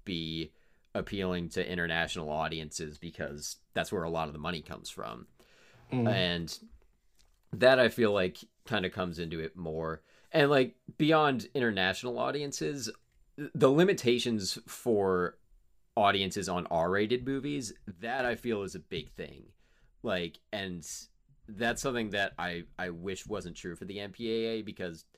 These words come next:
Speaker 1: I mean, we've alluded to this already, but, like, for international listeners, the thing for R-rated movies is if you are under seventeen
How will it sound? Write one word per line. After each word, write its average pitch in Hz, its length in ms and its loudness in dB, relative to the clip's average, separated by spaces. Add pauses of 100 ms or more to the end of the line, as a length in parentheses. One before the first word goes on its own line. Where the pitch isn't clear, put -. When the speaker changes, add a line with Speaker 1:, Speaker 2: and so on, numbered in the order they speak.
(440)
Speaker 1:
I 107 140 -6
mean, 113 140 2
we've 120 100 0
alluded 139 360 6
to 113 40 2
this 107 260 4
already, 92 440 2
but, 90 180 0
like, 90 320 -2
for 120 180 2
international 98 600 2
listeners, 87 400 -6 (100)
the 107 120 2
thing 156 160 2
for 151 120 4
R-rated 107 460 6
movies 90 320 -2
is 82 300 -4 (360)
if 110 160 0
you 127 220 4
are 117 440 4 (340)
under 117 220 4
seventeen 95 680 -2